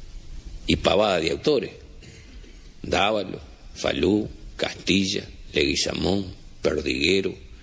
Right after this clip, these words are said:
eh, Ríos, eh, intérpretes como los Chalchaleros, los Fronterizos, eh, los Cantores del Alba, eh, eh, el dúo salteño, eh, en fin,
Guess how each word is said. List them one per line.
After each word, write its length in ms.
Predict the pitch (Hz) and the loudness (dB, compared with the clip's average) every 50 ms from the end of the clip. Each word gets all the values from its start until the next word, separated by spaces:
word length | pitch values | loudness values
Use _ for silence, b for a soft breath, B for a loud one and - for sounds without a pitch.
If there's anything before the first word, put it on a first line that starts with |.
| B B B B B B B B B B - | B B B B B B B B B B -8
eh, 140 | - - | -4 0
Ríos, 720 | - - - - - 98 101 95 90 87 - - - - - - B B B B B B B B B | 2 4 4 6 6 6 6 4 4 2 0 -6 -10 -10 -12 -14 B B B B B B B B B
eh, 240 | - - 82 78 67 | 2 4 4 6 4
intérpretes 580 | 65 80 82 78 - 92 95 90 95 82 - 82 | 4 2 2 4 4 4 4 2 0 -2 0 0
como 160 | 82 87 85 | 0 2 2
los 140 | 80 80 - | 2 2 2
Chalchaleros, 680 | - - - - - - 73 71 71 82 90 98 95 87 | 2 0 2 2 2 2 2 2 2 2 2 2 2 0
los 120 | 82 80 | -2 0
Fronterizos, 760 | - 101 92 87 82 - - 67 67 76 92 90 - - - - - B B B B B B B B | 0 0 0 0 2 2 2 2 4 4 4 4 2 0 -2 -4 -6 B B B B B B B B
eh, 220 | - - 78 80 78 | 2 4 4 4 4
los 160 | 78 - - | 2 0 0
Cantores 440 | - 80 80 76 - 101 92 82 78 | 0 -2 -2 2 2 2 2 4 2
del 160 | 76 73 73 71 | 0 -2 0 0
Alba, 440 | - 90 98 92 92 87 87 85 B B B B B B B - | 0 0 2 2 2 0 0 -2 B B B B B B B 0
eh, 920 | - 87 87 85 85 85 82 82 82 80 80 78 76 73 71 71 71 76 - - - - - - - - - - | 2 4 6 6 6 6 6 6 6 6 6 4 4 2 -2 -4 -6 -8 -8 -10 -12 -14 -14 -14 -12 -10 -6 -2
eh, 440 | - 67 69 69 71 71 73 76 73 69 | 0 2 2 2 2 2 2 2 2 0
el 160 | 76 78 76 | 0 -2 2
dúo 260 | 80 87 90 85 80 | 2 4 4 4 4
salteño, 840 | - - 78 78 73 - - 92 90 92 92 95 92 92 90 87 85 B B B B B B - | 2 0 -2 -4 -4 -2 0 2 2 2 2 2 2 2 0 0 -2 B B B B B B -2
eh, 680 | 71 80 80 78 78 76 76 78 76 73 71 73 73 71 71 73 73 73 73 76 76 76 76 80 - - | 0 2 2 2 2 2 2 2 2 2 0 0 -2 -2 -2 -4 -4 -4 -4 -6 -6 -6 -6 -4 0 0
en 100 | 101 147 | 2 4
fin, 140 | 170 - | 4 2